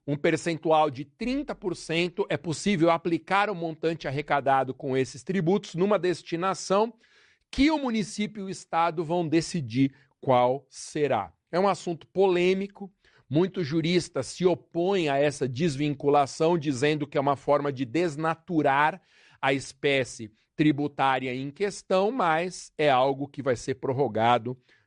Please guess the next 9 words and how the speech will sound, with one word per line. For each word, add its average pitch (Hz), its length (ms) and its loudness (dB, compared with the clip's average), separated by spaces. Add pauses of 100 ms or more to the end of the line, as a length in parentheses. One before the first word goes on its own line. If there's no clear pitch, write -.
(140)
pelo 226 260 4
menos 139 440 -4
por 151 180 -6
mais 120 560 0
dez 120 400 0
anos. - 480 -20 (920)
Segunda 285 440 2
mudança 190 720 0 (180)
fundamental 170 1300 0